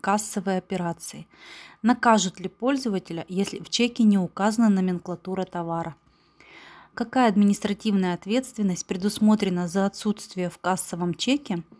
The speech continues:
или бланке строгой отчетности номенклатуры товара или услуги?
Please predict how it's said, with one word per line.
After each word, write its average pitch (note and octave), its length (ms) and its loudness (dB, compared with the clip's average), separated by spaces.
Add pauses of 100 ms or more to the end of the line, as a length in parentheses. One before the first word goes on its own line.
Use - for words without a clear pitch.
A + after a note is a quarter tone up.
(240)
или G3+ 160 2
бланке F3+ 440 0
строгой F3 480 -2
отчетности E3+ 680 -8 (400)
номенклатуры G#3 720 2
товара F3+ 500 -2
или F#3+ 140 -2
услуги? F3 560 -6